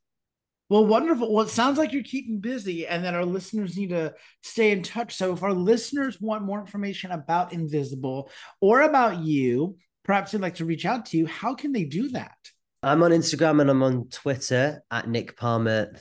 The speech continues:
Speaker 2: thirteen or at Nicky Palmer thirteen on Instagram. Uh, yeah, and for Invisible, I believe the website is fifty-nine E fifty-nine dot org. Is that correct? Yeah.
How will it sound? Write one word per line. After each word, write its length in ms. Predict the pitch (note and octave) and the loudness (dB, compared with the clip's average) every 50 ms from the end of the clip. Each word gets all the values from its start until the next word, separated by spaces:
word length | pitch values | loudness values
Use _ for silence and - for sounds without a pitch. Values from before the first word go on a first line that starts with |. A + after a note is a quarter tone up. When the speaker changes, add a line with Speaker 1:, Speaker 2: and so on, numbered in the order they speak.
| _ - | _ -8
Speaker 2:
thirteen 800 | A#2+ A2+ A2+ G#2+ - - - A#2+ A2 A2 A2+ B2 C3+ C#3 C#3 - - | -8 -6 -6 -8 -10 -6 -4 -2 0 0 0 -2 -2 -6 -8 -6 -4
or 360 | G2+ G2+ G2 F#2+ F#2 - - - | -2 0 0 0 -2 -2 -4 -4
at 180 | G#2 - - | -4 -4 -2
Nicky 280 | G#2+ A2+ A2+ - - G#2 | -4 -4 -4 -4 -6 -6
Palmer 220 | - G2+ F#2+ F#2 | -4 -2 -2 -2
thirteen 360 | F2+ - F#2 F#2 - G2 F#2+ F#2+ | -4 -4 -6 -6 -4 -6 -6 -4
on 160 | F#2 F#2 F#2 | -4 -6 -6
Instagram. 560 | F#2 F2 - - - - F#2+ F#2 F#2+ A2+ A2 _ _ _ - | -8 -10 -10 -12 -8 -6 -6 -6 -6 -8 -10 _ _ _ -12
Uh, 440 | - G2+ G2+ G2 G2 G2 G2 G2 F#2 - - | -8 -6 -4 -4 -2 -2 -2 -4 -6 -6 -8
yeah, 280 | A2 A2+ B2+ C#3 B2+ - _ - | -6 -4 -4 -4 -6 -12 _ -10
and 420 | - G#2+ G#2 G#2 G2+ G2+ G2 F#2+ - - _ _ _ - | -8 -6 -4 -4 -4 -6 -8 -10 -12 -20 _ _ _ -8
for 120 | - A#2+ | -4 -2
Invisible, 720 | A2+ A2 A2+ A2+ G2 G#2+ G2 G#2+ G#2 G#2 G2+ G2 G2+ G2+ - - | -2 0 0 -2 -2 -2 -2 -2 -2 -2 -2 -4 -6 -10 -12 -12
I 100 | G2 G2+ | -10 -8
believe 240 | G2 A2 G#2 G2+ G2+ | -6 -6 -6 -6 -4
the 80 | G#2+ | -4
website 340 | G2+ G2 F#2+ - - G2+ - | -6 -6 -6 -6 -8 -8 -8
is 80 | F2+ - | -10 -10
fifty-nine 460 | - G#2 - - G#2+ G2+ F#2+ F#2+ F#2+ | -12 -12 -10 -8 -8 -6 -6 -6 -6
E 80 | G2 | -8
fifty-nine 440 | F#2+ F#2+ - - G2+ F#2+ F#2+ F#2 F#2 | -8 -10 -14 -12 -8 -8 -6 -6 -6
dot 120 | F#2 E2 E2 | -8 -10 -8
org. 300 | G2 G#2 G#2+ C3 C3+ - | -6 -6 -6 -6 -8 -10
Is 320 | - _ _ _ _ _ - | -18 _ _ _ _ _ -18
that 140 | G2+ - - | -18 -16 -14
correct? 360 | - A#2+ A#2 - _ - - _ _ _ _ - | -14 -14 -14 -16 _ -20 -20 _ _ _ _ -10
Yeah. 140 | G2+ - | -10 -10